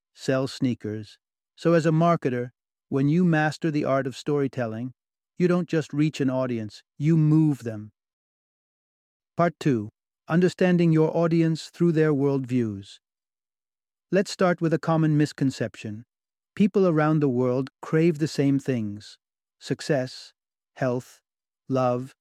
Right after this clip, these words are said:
the usual suspects. But hold that thought,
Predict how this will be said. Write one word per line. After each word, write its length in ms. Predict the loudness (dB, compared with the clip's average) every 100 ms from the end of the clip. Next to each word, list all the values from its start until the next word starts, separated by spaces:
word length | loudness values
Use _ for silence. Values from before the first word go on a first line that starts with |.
| _ _ _ _ _
the 140 | 0
usual 540 | 2 4 4 2 0 -2
suspects. 800 | -4 -6 -8 -10 -10 -18 -20 _ _ _ _ _ _ -2
But 160 | 0
hold 300 | 2 2 4
that 220 | 2 0 -2
thought, 280 | 0 0 -2